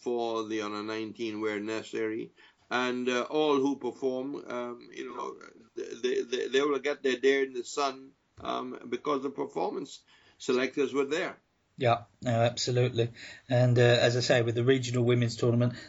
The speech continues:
Speaker 2: the, the Leeward Islands have, uh, managed to, uh, gather themselves to, to get a team together as well. So, uh, the region is, uh, fully represented.
Speaker 1: Yep, yep, yeah. The g-, good for the, the future development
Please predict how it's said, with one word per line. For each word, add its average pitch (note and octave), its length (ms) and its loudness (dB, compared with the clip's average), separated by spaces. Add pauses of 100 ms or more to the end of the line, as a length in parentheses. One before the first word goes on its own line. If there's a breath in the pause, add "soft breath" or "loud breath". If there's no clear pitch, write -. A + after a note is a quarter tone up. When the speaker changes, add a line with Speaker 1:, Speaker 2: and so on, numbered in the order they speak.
Speaker 2:
the, A#2+ 220 6
the A#2+ 100 4
Leeward A#2+ 300 8
Islands A#2+ 420 4
have, A#2+ 240 2
uh, A#2+ 220 6 (420 loud breath)
managed C3 360 0
to, C3+ 80 6 (140)
uh, B2+ 240 4 (220)
gather C3+ 260 2
themselves B2+ 460 2
to, C3+ 160 2
to C#3 140 -4
get C3 160 4
a - 20 2
team B2+ 240 2
together C3 360 2
as B2+ 120 2
well. C3 220 4
So, C3+ 220 0 (260 loud breath)
uh, C#3 140 6
the C3+ 120 2
region C3+ 340 4
is, C3+ 240 2
uh, C3+ 300 4 (160)
fully D3 240 2
represented. C#3 640 0 (920)
Speaker 1:
Yep, C#3+ 340 2
yep, C#3+ 260 2
yeah. C3+ 200 0 (100)
The A#2 60 -8
g-, G#2 80 -10 (280)
good C#3 240 0
for B2 360 -2
the, G#2 440 -6 (100)
the A2 80 -8
future C3 360 -4
development A2+ 800 -6